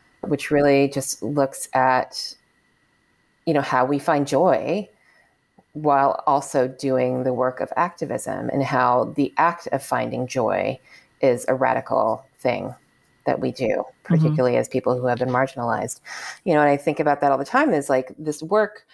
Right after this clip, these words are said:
Speaker 1: it requires, like, it's, it's hard fucking work, as we've been talking about. It's really uncomfortable. It's really terrible. And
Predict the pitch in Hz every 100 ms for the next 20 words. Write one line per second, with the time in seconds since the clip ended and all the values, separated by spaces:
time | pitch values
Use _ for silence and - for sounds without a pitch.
0 | _ _ - - 180 - - 214 254 147
1 | - - - - - 175 - 226 247 254
2 | 240 240 208 240 262 160 165 170 170 165
3 | 185 180 135 131 - 160 180 180 170 -
4 | 180 165 117 110 - 170 160 147 160 160
5 | - - - - - - _ - 165 160
6 | 156 160